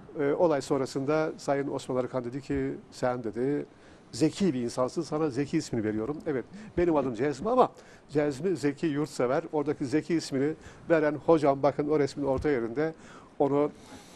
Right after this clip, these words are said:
saygıyla hatırlıyorum. Nur içinde yatsın, benim de çok kıymetli bir hocamdır.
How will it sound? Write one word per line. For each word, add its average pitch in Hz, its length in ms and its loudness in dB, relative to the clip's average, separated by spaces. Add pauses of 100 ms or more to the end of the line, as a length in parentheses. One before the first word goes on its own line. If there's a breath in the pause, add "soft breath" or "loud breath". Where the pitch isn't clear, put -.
(180 loud breath)
saygıyla 160 400 2
hatırlıyorum. 135 680 -2
Nur 160 120 2
içinde 123 220 -6
yatsın, 107 360 -4
benim 139 260 -4
de 131 180 -2
çok 131 220 -4 (280)
kıymetli 117 420 -8
bir 120 80 -8
hocamdır. 113 540 -6